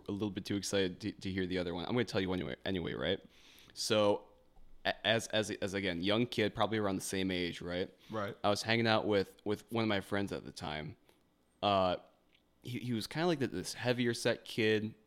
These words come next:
Speaker 1: Like, not many people talked to him, uh, 'cause he, his, like, his family life wasn't, like, it didn't seem like, like, he was just in the best spot. He wasn't doing well in school.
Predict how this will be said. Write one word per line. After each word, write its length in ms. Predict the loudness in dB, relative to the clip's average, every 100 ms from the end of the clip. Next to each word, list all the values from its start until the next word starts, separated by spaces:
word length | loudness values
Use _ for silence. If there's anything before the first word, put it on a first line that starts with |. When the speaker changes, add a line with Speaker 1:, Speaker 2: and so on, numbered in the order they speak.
| -6
Speaker 1:
Like, 160 | -2
not 140 | 0 2
many 100 | 0
people 240 | 0 -4
talked 360 | 0 0 0 -4
to 60 |
him, 300 | -6 -4 -6 -10 _ -20 _ _
uh, 240 | 4 4 4 -2
'cause 120 | -4
he, 60 | -4
his, 280 | -4 -4 0
like, 140 | 0
his 160 | 0 -2
family 260 | -2 0
life 220 | 0 -2 -4
wasn't, 360 | -6 -4 -4
like, 260 | -2 -4 -6 -14 _ -6
it 160 | -4 -2
didn't 160 | -2
seem 120 | 0 0
like, 100 | 0
like, 140 | 0
he 60 | -2
was 100 | -2
just 140 | -4
in 80 | -2
the 60 |
best 220 | -2 -4 -4
spot. 200 | -4 -2
He 60 |
wasn't 240 | -2 -2 0
doing 120 | 2
well 120 | 2
in 80 | 0
school. 500 | -4 -2 0 0 -2